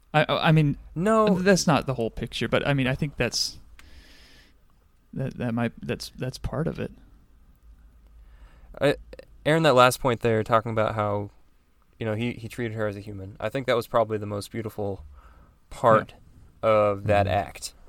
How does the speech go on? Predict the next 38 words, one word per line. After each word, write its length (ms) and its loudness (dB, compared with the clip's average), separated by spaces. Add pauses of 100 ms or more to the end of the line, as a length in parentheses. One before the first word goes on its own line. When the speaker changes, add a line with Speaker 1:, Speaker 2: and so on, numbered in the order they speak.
(400)
Speaker 2:
Um, 540 -4 (840)
and 120 0
I 60 6
think 300 -2
that, 400 4 (1200)
you 80 -6
know, 120 -2
from, 580 2
from 240 2
that 120 6
other 180 4
side, 280 0
from 180 -6
some 140 -6
of 60 -6
the 60 -8
people 280 -2
that 180 6 (320)
got 140 2
frustrated 540 0
about 260 -4
this, 320 -10 (260)
you 140 -2
know, 160 6
of, 180 0
of 120 -4
course 300 4
there's 260 -2
some, 320 -2 (1200)
you 80 -2
know, 140 8
there's 180 4
some 140 0
pride 320 8
in 160 2
there. 300 4
There's 240 2
some, 480 -4